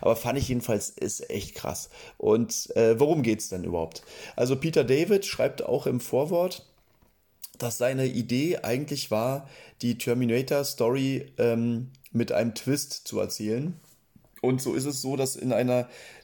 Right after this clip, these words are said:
dystopischen Zukunft, also circa hundert Jahre in der Zukunft, ähm, herrscht dort Hulk unter dem Namen Maestro brutal über die letzten Menschen,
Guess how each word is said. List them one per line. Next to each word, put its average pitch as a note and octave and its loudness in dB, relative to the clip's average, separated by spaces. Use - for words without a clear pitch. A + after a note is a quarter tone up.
dystopischen C3+ -2
Zukunft, G#3+ -2
also A#2 0
circa B2 0
hundert D3+ -2
Jahre B2+ 0
in F#2+ -4
der A#2 2
Zukunft, F#3 -4
ähm, B2+ 0
herrscht B2+ 0
dort C3 2
Hulk C#3 2
unter C3 0
dem B2 0
Namen B2+ -2
Maestro C#3+ 0
brutal B2+ 0
über A#2 2
die G#2+ 2
letzten A2 0
Menschen, G#2+ 0